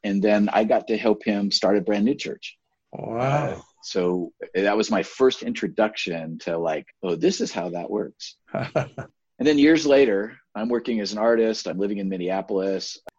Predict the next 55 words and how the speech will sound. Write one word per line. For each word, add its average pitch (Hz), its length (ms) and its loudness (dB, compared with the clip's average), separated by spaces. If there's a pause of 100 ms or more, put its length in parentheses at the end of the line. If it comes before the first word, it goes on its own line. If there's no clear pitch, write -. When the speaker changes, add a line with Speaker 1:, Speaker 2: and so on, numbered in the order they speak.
Speaker 1:
A - 40 -20
gu-, 90 140 -6
guy 104 200 -2
comes - 260 -8
to - 100 -18
town 95 320 -2
named 87 180 -6
Steve 95 240 -2
Nicholson, 85 640 -6 (200)
who 85 320 -2 (360)
led 104 300 2
the - 60 -2
church - 320 -4
planting 87 280 -6
effort - 280 -8
for 85 100 -10
the 73 80 -10
Vineyard 80 400 -6
for 76 140 -10
a 78 40 -8
number 78 300 -10
of 73 140 -12
years. 76 440 -8
Speaker 2:
Uh-huh. 98 380 -8
Speaker 1:
And 87 240 -2
I, 104 240 2
from 120 240 0
afar, 107 720 4
I 98 60 2
got 107 200 2
to 101 80 0
hang 98 200 0
out 95 160 0
with 85 160 -4
him 85 500 -4
and 80 260 -10
got 80 240 -2
mentored 90 400 -4
by 82 220 0
him 78 480 -10
and 90 300 -2
really 113 580 4 (160)
just - 260 -4 (240)
put - 200 -2
myself 107 420 0
in 90 80 -4
different 95 300 -4
positions 85 540 -6
to 78 100 -12
learn 87 420 -2
from 78 240 -10
what 87 180 -4
he 87 180 -6
was 76 240 -10
doing. 76 520 -8